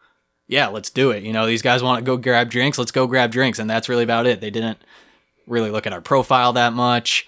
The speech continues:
Stephanie, she had no idea about anything going on aside from the fact that she answered the survey. So,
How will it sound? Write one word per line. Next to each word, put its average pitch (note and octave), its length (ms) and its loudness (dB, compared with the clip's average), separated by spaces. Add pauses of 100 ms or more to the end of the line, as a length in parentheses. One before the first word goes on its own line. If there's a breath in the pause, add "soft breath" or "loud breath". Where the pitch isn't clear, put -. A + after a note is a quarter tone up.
(240 soft breath)
Stephanie, A#2+ 920 0
she C3 480 2
had G2 280 -8
no B2+ 220 4
idea G#2 240 -4
about F#2+ 260 -8
anything A#2+ 340 -2
going G2 220 -8
on F#2+ 160 -10
aside G#2 260 -6
from A2 140 -8
the G2+ 80 -8
fact G2 280 -6
that G2 180 -6
she G2+ 240 -6
answered G2+ 300 -12
the E2+ 40 -16
survey. G2+ 560 -6 (1120)
So, F#2+ 400 -8